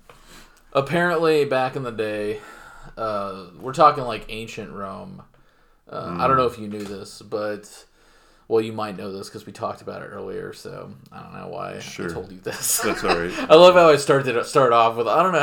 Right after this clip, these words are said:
Speaker 1: I don't know if you knew this." That thing we were talking about a few hours ago, it's still the same thing, it turns out.
Speaker 2: <laughs>
Speaker 1: But back in the day, ancient Rome was filled with all kinds of pagan rituals.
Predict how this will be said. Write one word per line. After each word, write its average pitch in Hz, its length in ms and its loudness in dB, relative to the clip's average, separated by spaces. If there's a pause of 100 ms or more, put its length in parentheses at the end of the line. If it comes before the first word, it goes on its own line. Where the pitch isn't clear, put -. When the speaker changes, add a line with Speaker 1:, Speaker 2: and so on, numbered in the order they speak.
(140)
Speaker 1:
I - 40 0
don't 160 100 2
know 151 80 2
if 139 100 -8
you 127 100 -8
knew 117 220 -6
this." 95 300 -8
That 107 180 -6
thing 127 180 -4
we 131 60 -2
were 139 60 0
talking 143 200 6
about 143 120 4
a 143 40 0
few 147 200 6
hours 151 280 4
ago, 170 360 -2 (320)
it's 147 160 -4
still 180 220 2
the 135 120 0
same 127 320 0
thing, 131 260 -2
it 127 100 -2
turns 113 300 -2
out. - 580 -6
Speaker 2:
<laughs> - 40 -20 (360)
Speaker 1:
But 147 480 8 (240)
back 151 360 0
in 196 80 -2
the 175 80 -2
day, 110 720 -2 (800)
ancient 131 420 -8
Rome 110 260 -6
was 107 160 -10
filled 107 320 -4
with 104 140 -8
all 104 160 -6
kinds 104 360 -10
of 98 100 -12
pagan 101 840 -10 (100)
rituals. - 760 -10